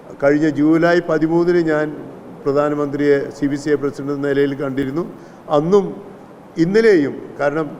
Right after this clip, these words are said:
ഏഹ്, പ്രധാനമന്ത്രി ക്രൈസ്തവ സമൂഹത്തോടും ന്യൂനപക്ഷത്തോടും ചെയ്യുന്ന എല്ലാ നന്മകൾക്കും വന്നതിനൊക്കെ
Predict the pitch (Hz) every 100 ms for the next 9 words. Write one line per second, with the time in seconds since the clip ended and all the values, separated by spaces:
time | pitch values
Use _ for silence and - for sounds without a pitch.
0 | - 139 127 139 156 170 170 170 180 190
1 | 185 156 143 170 156 156 160 156 160 160
2 | 175 160 156 165 156 151 165 165 160 156
3 | 160 165 160 165 147 - - 147 147 156
4 | 160 160 165 151 151 165 165 170